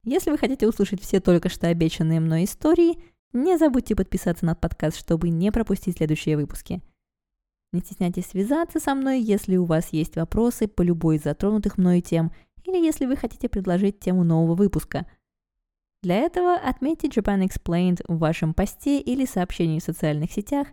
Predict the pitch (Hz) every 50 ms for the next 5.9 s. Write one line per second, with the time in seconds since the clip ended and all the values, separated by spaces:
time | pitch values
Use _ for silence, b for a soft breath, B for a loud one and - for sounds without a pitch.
0 | b b b b b _ _ - - 370 392 403 415 - - 269 285 - 285 -
1 | 294 - - 220 - - 247 - - - 190 175 175 175 - - _ - - -
2 | - - - 175 170 180 190 190 - - - - 165 151 147 151 165 - - 147
3 | 143 - - - _ - - 151 143 180 180 b b b b _ - - - 311
4 | 330 381 392 392 381 370 - 349 - _ _ _ _ - - - - 254 247 240
5 | - 240 220 214 180 175 - - 170 156 165 - 151 151 - - -